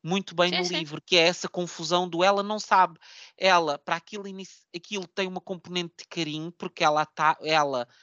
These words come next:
Speaker 1: ele a está a abraçar e ela não tinha aquele contacto físico e sentia essa carência e, portanto, aquele abraço sabe-lhe bem. E, ao mesmo tempo, há um elemento meio rijo, meio mole, a roçar-se na perna dela,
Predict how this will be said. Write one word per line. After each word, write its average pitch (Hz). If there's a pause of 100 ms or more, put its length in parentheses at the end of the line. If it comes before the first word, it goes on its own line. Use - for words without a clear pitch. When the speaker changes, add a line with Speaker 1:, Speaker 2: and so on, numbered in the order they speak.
(260)
Speaker 1:
ele 156
a 143
está -
a 143
abraçar 131
e 165
ela 160
não 165
tinha 180
aquele 160
contacto 139
físico 143
e 143
sentia 139
essa -
carência 139 (420)
e, 147
portanto, -
aquele 156
abraço 147
sabe-lhe 139
bem. 131 (400)
E, 170
ao 175
mesmo 185
tempo, 151 (120)
há 156
um 156
elemento 160 (680)
meio 160
rijo, 156
meio 156
mole, 160
a 170
roçar-se 165
na 170
perna 165
dela, 170